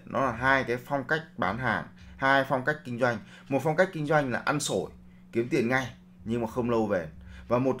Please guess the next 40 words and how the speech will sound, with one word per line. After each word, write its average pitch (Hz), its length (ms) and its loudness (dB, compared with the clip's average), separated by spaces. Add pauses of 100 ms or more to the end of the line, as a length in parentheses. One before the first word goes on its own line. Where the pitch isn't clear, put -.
cái 117 200 2
phong, 156 180 -2
phong 143 140 2
cách 175 200 4
đó 127 120 2
là, 117 180 2
gì 98 80 -2
ạ? 85 120 0 (300)
Là 107 200 0
bền 123 380 4
vững, 143 220 0 (440)
bền 120 260 2
vững 143 220 -2 (180)
nhưng 185 240 6
mà, 127 140 2
gì 101 100 -2
ạ? - 100 0 (100)
Nó 110 120 -6
sẽ 131 200 -4
chậm. - 140 2 (1300)
Chậm - 180 4 (380)
nhưng 131 180 -2
mà 107 80 0
chắc. 196 200 -2 (480)
Với 120 140 2
một 147 140 -2
phương, 127 400 -4
một 117 320 0 (260)
phương 131 160 -2
pháp 156 220 -2
đó 127 120 2
là 113 120 2
nhanh 135 300 4 (300)
nhưng 127 220 0
mà, 101 160 0
gì 98 80 -2
ạ? 92 100 -2 (320)
Nhưng 117 280 -2
mà, 92 400 -2 (380)
à, 80 420 -8